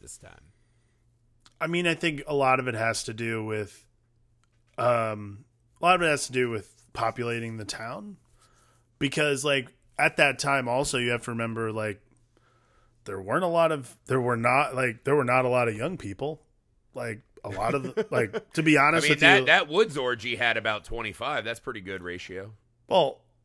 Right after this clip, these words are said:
Speaker 2: yeah, but, like, you gotta think about, like, the thirty that died of tuberculosis, like, the winter before. Like, there's, like, there, like,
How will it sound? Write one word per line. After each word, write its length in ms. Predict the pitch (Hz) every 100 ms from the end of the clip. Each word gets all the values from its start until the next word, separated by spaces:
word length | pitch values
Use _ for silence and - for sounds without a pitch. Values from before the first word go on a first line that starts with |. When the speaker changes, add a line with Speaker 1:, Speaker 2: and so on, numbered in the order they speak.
| _
Speaker 2:
yeah, 300 | 165 170 131
but, 160 | 117 127
like, 320 | 123 117 117 -
you 100 | 139
gotta 180 | 147
think 180 | 139 151
about, 240 | 135 131 127
like, 160 | 127
the 80 | 120
thirty 380 | 113 135 131 127
that 240 | 123 110
died 320 | 113 117 120
of 80 | 113
tuberculosis, 880 | - 110 110 - 101 113 120 107 -
like, 160 | 107 -
the 80 |
winter 280 | 101 110 110
before. 400 | 98 95 131 113
Like, 180 | 107 117
there's, 280 | 170 170 147
like, 240 | 151 131
there, 200 | 151 165
like, 160 | 156 139